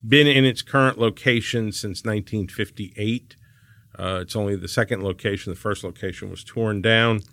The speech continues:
to, uh, build I ten. Uh, so we are extremely iconic. It is gratifying to be associated with something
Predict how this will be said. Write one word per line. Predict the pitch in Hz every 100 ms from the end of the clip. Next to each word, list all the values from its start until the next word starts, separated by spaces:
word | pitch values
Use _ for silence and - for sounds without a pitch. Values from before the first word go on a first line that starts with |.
| -
to, | 110 95 90
uh, | 87 80 80 - - 90
build | 104 101 92 -
I | 90 90
ten. | - - 113 101 90 - _ 101
Uh, | 104 107 101 - -
so | - 143
we | 135 143
are | 131 127 123 117
extremely | 120 - 147 135 120
iconic. | 107 104 - 110 104 107 107
It | 101 117
is | 117 117 98 - _ _ _ - - _ _ -
gratifying | - 123 123 113 - 110 107 104 95
to | - 110
be | 90 98 95 92 87 _ _ _ _
associated | 98 - 131 - 107 92 90 87
with | 92
something | - 98 90 95 90